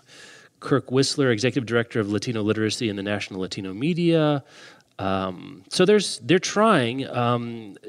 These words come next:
Kevin Young, the Schomburg Center, from the Schomburg Center for Black Culture, uh, also his book Bunk just came out, which is excellent, I should say. So th-, they've got some people in there that, you know, Cal Reed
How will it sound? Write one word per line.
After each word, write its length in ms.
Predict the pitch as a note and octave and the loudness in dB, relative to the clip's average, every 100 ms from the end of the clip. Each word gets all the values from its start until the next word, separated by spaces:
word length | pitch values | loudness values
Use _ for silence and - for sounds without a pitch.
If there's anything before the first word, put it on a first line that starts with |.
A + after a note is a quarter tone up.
| C3 | -2
Kevin 300 | - C#3+ B2 | 4 4 2
Young, 300 | B2 C#3 D3+ | 0 -2 -2
the 60 | C3+ | -4
Schomburg 440 | - C3 C3 C3 | -4 -4 -4 -6
Center, 200 | - B2+ - | -8 -12 -12
from 100 | C3 | -12
the 80 | |
Schomburg 360 | A2+ C3+ B2 B2+ | -8 -6 -4 -4
Center 140 | C3 B2 | -2 -4
for 80 | A#2 | 0
Black 260 | A2 G2+ | 0 0
Culture, 500 | - C3 - D3+ D3 - - - - - | 0 0 4 4 2 -2 -16 -20 -20 -4
uh, 140 | G2+ F#2+ | -2 0
also 360 | G2+ - G2+ | 0 0 -2
his 200 | F#2+ G2 | -2 -4
book 240 | G#2 G#2 F#2+ | -4 -6 -8
Bunk 360 | F#2+ A2 B2 - | -2 0 0 -6
just 180 | A#2 - | -6 -4
came 140 | B2 | -4
out, 140 | A2+ A#2 | -4 -4
which 140 | A2+ | -6
is 120 | G2+ - | -8 -6
excellent, 440 | A#2+ - B2+ B2 | -4 -2 -4 -4
I 60 | A2+ | -6
should 220 | A2+ A2+ | -6 -6
say. 400 | - A#2 A#2+ A#2 - - - - - | -4 -2 -2 -2 -8 -16 -12 -12 -14
So 240 | - - D#3+ | -6 4 6
th-, 240 | D#3 C#3+ | 6 4
they've 140 | D3+ C#3 | 4 6
got 220 | A#3+ B3+ | 4 4
some 380 | - G#3 G3 E3 | 0 -2 -4 -6
people 380 | - G#3 F#3+ F3 | -2 0 2 2
in 180 | G3 F3 | 2 0
there 320 | A#2 A2+ A#2 | 0 0 0
that, 580 | A2+ A#2+ A2+ A#2 - - | 0 2 2 0 -6 -12
you 80 | A#2 | -8
know, 80 | G2+ | -2
Cal 260 | D#3 C#3 | 4 4
Reed 400 | A#2+ B2+ D#3 D#3+ | 4 4 2 0